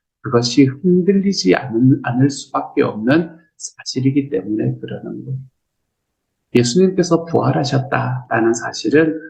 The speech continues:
어쩌면 우리도 그렇게 쉽게 믿지 못할 일일 수도 있습니다. 하지만 여러분, 우리가 믿지 못하건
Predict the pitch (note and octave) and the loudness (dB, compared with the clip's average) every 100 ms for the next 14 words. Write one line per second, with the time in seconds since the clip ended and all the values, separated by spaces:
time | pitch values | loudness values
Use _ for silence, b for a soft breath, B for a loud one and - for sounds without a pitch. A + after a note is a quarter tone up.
0 | B - A#2+ B2 G3 G#3+ D#3+ G#2 F3+ F3 | B -6 -4 2 2 4 4 4 0 0
1 | C#3 D#3 D3 - C3 - B2 - C#3+ C3+ | -2 0 -4 -2 -4 -4 -8 2 4 4
2 | F3 - F#3+ B2+ G2+ - E3 D#3 G#2 A2 | 2 -2 -2 -2 -4 -6 0 2 4 2
3 | A2+ - D#3 B2+ - - - - C3 - | 0 0 2 2 2 -4 -6 -4 -4 -4
4 | B B B A#2 - A2+ A2 A2 A2 A2 | B B B -6 -2 -2 0 0 -2 -4
5 | A#2 - G#2+ B2 B2 B2+ C3 F3+ - G3 | -2 0 2 2 4 4 4 2 0 0
6 | C#3+ G2 - B2+ B2 D3 E3+ | 2 -4 -6 -8 0 2 2